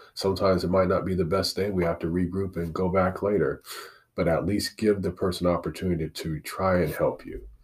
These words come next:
And that's another thing too. If you get a coach with any company, um, and you feel like that coach wasn't the best coach or it was the wrong coach, you need a tax consultation and you got someone who does a budget, credit,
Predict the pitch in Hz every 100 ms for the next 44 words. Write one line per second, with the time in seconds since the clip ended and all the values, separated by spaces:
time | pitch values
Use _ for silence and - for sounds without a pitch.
0 | _ _ _ - 90 90 98 101 101 95
1 | 90 90 87 - 117 82 - 92 98 92
2 | - 107 95 - 95 90 101 101 95 110
3 | - - 147 - _ _ _ - 85 76
4 | 73 - - _ _ _ _ _ - 87
5 | 87 92 90 95 82 90 - 101 95 101
6 | 90 85 82 92 85 - 104 98 - 85
7 | 80 82 80 78 90 92 90 - 92 -
8 | 82 87 80 78 95 87 - 95 90 87
9 | - 95 90 90 82 82 80 85 78 -
10 | 90 82 87 85 82 80 78 87 90 -
11 | - 92 92 90